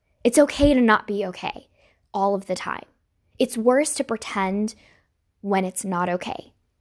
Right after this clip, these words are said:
And you have friends and family, people that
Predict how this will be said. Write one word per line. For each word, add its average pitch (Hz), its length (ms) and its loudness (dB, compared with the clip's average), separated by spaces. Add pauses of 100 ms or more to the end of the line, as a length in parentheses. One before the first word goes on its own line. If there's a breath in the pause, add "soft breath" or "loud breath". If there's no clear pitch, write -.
(340 soft breath)
And 247 160 8
you 262 80 8
have 269 300 2
friends 160 420 -10
and 214 180 -6
family, - 560 -6
people 240 420 2
that 208 220 0